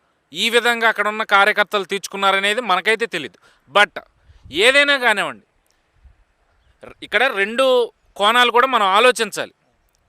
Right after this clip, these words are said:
ఎందుకంటే జగన్మోహన్ రెడ్డికి ఇలాంటి కొత్త ఏం కాదు. ఎందుకంటే గతంలోనే అధికారం కోసం తన మీద తనే కోడికత్తి డ్రామా చేయించుకుని,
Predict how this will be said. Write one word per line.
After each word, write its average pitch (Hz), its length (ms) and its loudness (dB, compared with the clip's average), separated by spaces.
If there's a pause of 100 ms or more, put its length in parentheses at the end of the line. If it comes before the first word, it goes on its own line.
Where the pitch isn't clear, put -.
(200)
ఎందుకంటే 190 520 -4
జగన్మోహన్ 233 560 -2
రెడ్డికి 240 220 -4
ఇలాంటి 233 280 2
కొత్త 208 280 -4
ఏం 247 120 0
కాదు. 220 200 2
ఎందుకంటే 220 460 -6 (400)
గతంలోనే 214 840 0 (180)
అధికారం 233 560 2
కోసం 185 540 -6 (560)
తన 190 140 4
మీద 240 220 2 (140)
తనే 233 140 2
కోడికత్తి 220 460 -2
డ్రామా 214 300 -2
చేయించుకుని, 185 720 -8